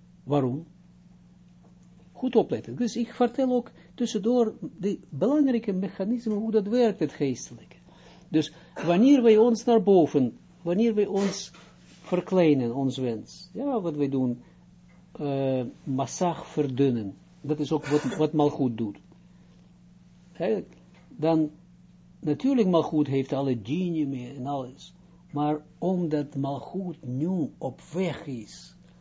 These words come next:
naar de correctie, op weg is om zichzelf te verkleinen, duidelijk, dan de dinim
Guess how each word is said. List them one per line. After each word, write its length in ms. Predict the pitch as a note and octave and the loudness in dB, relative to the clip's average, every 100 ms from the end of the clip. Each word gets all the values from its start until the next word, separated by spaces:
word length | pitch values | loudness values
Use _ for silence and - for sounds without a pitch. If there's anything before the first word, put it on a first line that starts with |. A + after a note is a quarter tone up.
| - - - - - | -20 -20 -20 -20 -16
naar 520 | - C#3 D3 C#3 C3 A#2+ | -6 -2 0 0 -2 -4
de 140 | C3 | -8
correctie, 920 | - A#2+ A2 A3 - - - C#3+ A#2 | -6 -6 -4 -6 -8 -16 -14 -10 -8
op 200 | A#2+ A2+ | -8 -8
weg 440 | C#3 F3 D3 - - | -4 -2 -2 -8 -14
is 500 | - C#3+ B2 A2 - | -8 -6 -6 -8 -14
om 240 | - C#3 B2 | -6 -4 -4
zichzelf 880 | A#2 B2+ - - D3 B2+ - - - | -6 -10 -10 -8 -6 -6 -10 -20 -8
te 120 | C#3 | -6
verkleinen, 800 | - B2 - G3 A#3 A#3+ D3+ G2 - - - - | -6 -10 -6 -2 2 2 0 -6 -14 -20 -20 -6
duidelijk, 360 | F3 C4+ D#3 - - - - - - - | -4 -2 -4 -8 -20 -20 -20 -20 -20 -20
dan 340 | C#3+ A#3+ A3 F#3 | 4 6 8 4
de 200 | D3 C3+ | 0 0
dinim 640 | F#3+ C#4 C4 A#3+ A3+ A3 | 0 4 4 4 2 -2